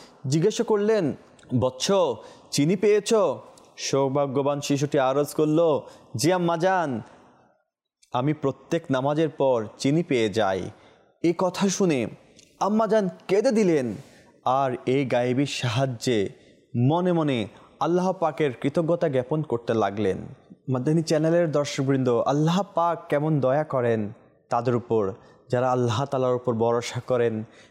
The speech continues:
এবং আল্লাহ তাআলার দ্বীনের প্রতি অটল অবিচল থাকেন। মাদানী চ্যানেলের দর্শকবৃন্দ, এই শিশু বাচ্চা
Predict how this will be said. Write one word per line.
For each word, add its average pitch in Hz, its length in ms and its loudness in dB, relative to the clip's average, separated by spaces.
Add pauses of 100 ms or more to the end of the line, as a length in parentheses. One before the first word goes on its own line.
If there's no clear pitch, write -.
এবং 123 220 -2
আল্লাহ 131 340 0
তাআলার 127 440 -2
দ্বীনের 127 360 0
প্রতি 117 400 0 (120)
অটল 135 460 0 (100)
অবিচল 135 500 0
থাকেন। 110 520 -4 (400)
মাদানী 139 320 0
চ্যানেলের 123 480 0
দর্শকবৃন্দ, 113 560 0 (440)
এই 143 100 0
শিশু 139 520 0 (380)
বাচ্চা 117 580 -2